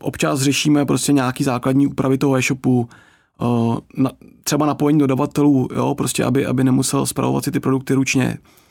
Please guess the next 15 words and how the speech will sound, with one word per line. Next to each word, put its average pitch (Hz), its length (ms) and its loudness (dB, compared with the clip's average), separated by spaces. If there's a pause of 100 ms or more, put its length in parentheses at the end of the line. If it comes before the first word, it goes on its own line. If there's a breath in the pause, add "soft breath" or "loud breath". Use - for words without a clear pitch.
(300 soft breath)
eh, 120 220 -2
kontrolu 143 380 2
těch, - 260 -4
eh, - 40 -8 (300)
marží 131 400 -2
třeba 135 220 -2
z-, 127 240 -4 (140)
během 135 280 0
těch 147 160 0
importů, 151 440 2
jo, 123 100 2
něco 135 240 2
prostě 135 260 -8
třeba 143 220 -2
rovnou 139 320 2